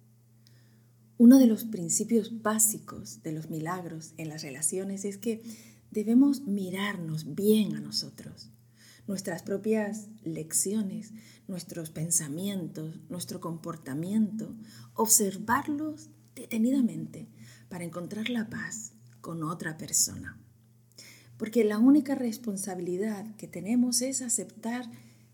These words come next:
que somos inocentes, que somos puro amor. El ego,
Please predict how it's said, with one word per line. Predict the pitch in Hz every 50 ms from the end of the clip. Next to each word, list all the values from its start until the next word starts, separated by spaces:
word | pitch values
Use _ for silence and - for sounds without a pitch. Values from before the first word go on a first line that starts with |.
| _ _ _ _ _ _ _ _ _ _ _ _ _
que | - 208 196
somos | - - 247 247 247 262 262 247 - - - - -
inocentes, | 220 214 196 185 180 214 - 202 208 247 247 233 196 - - 160 160 - -
que | - - 185
somos | - 226 233 285 311 247 -
puro | - - - 233 254 277 302 285 233
amor. | 196 175 151 147 - - - - - - - - - - - - _ _ _ _ _ _ _ _ _ _ _ _ _ _ _ _ _ _ _ _ _ _ _ _ _ _ _ _ _ - - -
El | 202 180 180
ego, | 190 220 233 208 190 226 233 -